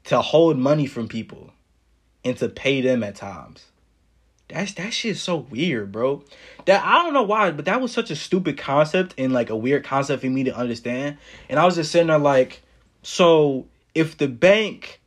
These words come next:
p-, technically pays other people and people, like, you know, they kinda pay the bank to take out loans and take money and shit, where exactly, like, how, who pays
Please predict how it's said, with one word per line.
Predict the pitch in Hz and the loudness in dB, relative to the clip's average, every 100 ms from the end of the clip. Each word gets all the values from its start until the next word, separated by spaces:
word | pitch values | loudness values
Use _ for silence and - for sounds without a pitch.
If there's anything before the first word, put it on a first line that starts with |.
| _ | _
p-, | - - | -20 0
technically | 170 185 156 143 | 0 2 -4 -6
pays | 135 160 156 147 | -6 -4 -4 -2
other | 139 131 | -2 -4
people | 113 - 180 135 110 110 _ _ _ _ _ _ _ _ _ | -4 -6 -6 -4 -8 -8 _ _ _ _ _ _ _ _ _
and | 135 135 127 117 - | -4 -2 0 -2 -4
people, | 190 190 160 143 127 | -6 -2 -2 0 -4
like, | 113 127 139 | -4 -6 -4
you | 147 | -2
know, | 139 127 120 _ _ _ _ | 0 0 -4 _ _ _ _
they | 165 | 2
kinda | 165 - 175 165 | 2 0 2 2
pay | 127 175 170 | 0 2 2
the | 131 | 2
bank | 110 151 156 135 | 0 0 0 -4
to | - | -6
take | 160 143 | -6 0
out | 131 113 | 0 0
loans | 117 147 147 | 0 0 0
and | 117 | -2
take | 127 120 | -2 -2
money | 110 147 156 | -2 -2 0
and | 120 | -2
shit, | 107 110 110 _ - _ _ _ _ _ _ _ | -4 -6 -8 _ -20 _ _ _ _ _ _ _
where | 101 139 233 262 | -2 2 4 2
exactly, | 196 123 143 170 151 131 120 - _ - | 0 0 -2 -2 -6 -6 -10 -20 _ -4
like, | 143 131 - | -2 0 -4
how, | - 196 240 208 - - - - _ _ _ - | -10 -4 -2 -4 -10 -18 -20 -20 _ _ _ -8
who | 208 | -8
pays | 202 - 190 196 175 | -8 -6 -2 -2 -4